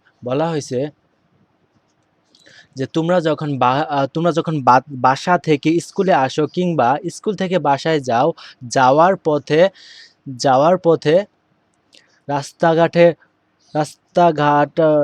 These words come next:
ঘাটটার কোথা-, কথা ভেবে দেখো। তোমরা আসার পথে কি পড়ে? বাগান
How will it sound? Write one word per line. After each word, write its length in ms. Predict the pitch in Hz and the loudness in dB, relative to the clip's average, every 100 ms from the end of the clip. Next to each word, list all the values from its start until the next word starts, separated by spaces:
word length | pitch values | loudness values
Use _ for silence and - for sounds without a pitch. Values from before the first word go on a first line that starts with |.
| 143 | -2
ঘাটটার 400 | 139 143 135 156 143 | -4 -4 -2 -6 -4
কোথা-, 600 | 170 160 160 156 151 151 | -6 -4 -2 0 0 -2
কথা 200 | 160 156 | -4 -4
ভেবে 260 | 143 147 147 | -4 -4 -4
দেখো। 300 | 147 147 160 165 - _ _ _ _ _ _ _ _ _ _ - | -4 -4 -4 -6 -10 _ _ _ _ _ _ _ _ _ _ -8
তোমরা 380 | 160 160 160 151 131 | -6 -4 -2 -4 -4
আসার 360 | 143 - 160 151 | -8 -8 -6 -6
পথে 360 | 160 147 156 151 - _ _ _ _ _ _ _ _ _ _ _ _ _ _ | -8 -8 -6 -6 -8 _ _ _ _ _ _ _ _ _ _ _ _ _ _
কি 120 | 151 151 | -6 -6
পড়ে? 280 | 151 135 123 | -4 -4 -4
বাগান 380 | 123 117 127 151 | -4 -4 -4 -6